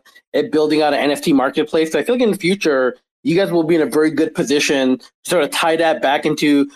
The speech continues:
some DeFi, some gaming aspect or something that's gonna make this marketplace stand out, you know, m-, you know, let's say more than Stargaze or something else. But I'm hella excited, man. We have a collection ready to go called Gelato Dog. So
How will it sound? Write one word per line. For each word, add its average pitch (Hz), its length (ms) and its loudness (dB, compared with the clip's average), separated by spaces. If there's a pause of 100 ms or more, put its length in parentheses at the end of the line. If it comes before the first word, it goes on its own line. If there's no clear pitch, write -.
(160)
some 190 320 0
DeFi, 160 500 0
some 170 280 0
gaming 147 340 0
aspect 135 420 -2
or 143 40 -2
something 127 680 -2 (280)
that's 139 160 -2
gonna 160 180 0
make 151 300 0
this 156 160 0
marketplace 135 720 -2 (240)
stand 143 380 0
out, 131 280 0
you 139 60 0
know, 123 220 0
m-, 127 280 0
you 151 120 -2
know, 127 100 0
let's 151 200 -4
say 147 320 0
more 147 340 0
than 139 100 -2
Stargaze 135 600 0 (320)
or 127 80 -2
something 147 340 0
else. 123 340 0
But 135 320 0 (360)
I'm 180 160 0
hella 208 240 2
excited, 226 340 0
man. 160 360 0
We 143 120 2
have 170 180 0
a 165 40 -4
collection 160 360 -2
ready 156 240 0
to 151 60 0
go 156 480 0 (320)
called 147 280 -2
Gelato 143 400 0
Dog. 175 440 0
So 135 640 2